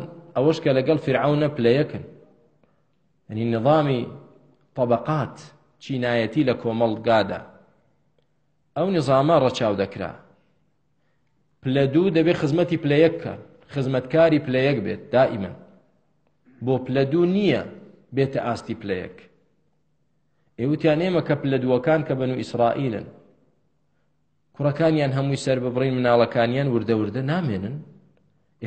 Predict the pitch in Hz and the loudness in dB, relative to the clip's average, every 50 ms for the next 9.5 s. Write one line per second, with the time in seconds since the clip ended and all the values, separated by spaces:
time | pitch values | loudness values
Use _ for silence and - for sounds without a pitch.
0 | 117 143 160 - - 151 160 180 190 165 143 139 131 127 123 120 117 - 123 117 | -2 -2 -2 -2 0 0 2 2 2 2 0 0 0 -2 -2 -4 -4 -4 -4 -4
1 | 120 135 - 147 139 135 143 139 151 151 156 165 165 139 151 175 170 143 135 135 | -4 -2 0 0 0 0 -2 -2 -2 0 0 0 0 0 0 0 0 0 0 0
2 | - 143 135 131 123 - - 123 117 123 123 120 - 104 - 117 107 110 104 98 | 0 0 2 2 0 -2 -2 -6 -4 -2 -4 -4 -4 -6 -6 -4 -2 -2 -2 -4
3 | 98 - - 113 113 123 139 - - - _ _ _ _ _ _ _ _ - 175 | -4 -4 -6 -6 -6 -6 -8 -12 -18 -20 _ _ _ _ _ _ _ _ -4 -4
4 | 160 175 202 208 202 190 175 156 143 131 117 - 135 127 135 135 127 - 123 113 | -2 0 0 0 2 2 0 0 -2 -2 -4 -4 -4 -2 -2 -2 -2 -2 -2 -2
5 | 107 101 98 - - - - 131 135 135 - - 180 180 175 156 135 117 - 117 | -2 -4 -4 -6 -8 -8 -2 0 0 0 2 0 0 0 0 0 0 -2 -4 -6
6 | 98 98 101 95 - - 95 95 98 - - - _ _ _ _ _ _ _ _ | -8 -8 -8 -10 -8 -8 -8 -8 -10 -12 -18 -20 _ _ _ _ _ _ _ _
7 | _ _ _ _ _ _ _ _ _ - 143 160 165 160 - 180 160 143 123 - | _ _ _ _ _ _ _ _ _ -6 -4 -4 -4 -2 -2 0 0 0 0 -2
8 | - 123 110 107 110 110 - - - - _ _ _ _ _ _ _ _ _ _ | -2 -2 0 -2 -2 -4 -10 -16 -20 -20 _ _ _ _ _ _ _ _ _ _
9 | _ - 147 143 185 170 165 170 175 170 | _ -14 -10 -8 -6 -6 -2 0 2 2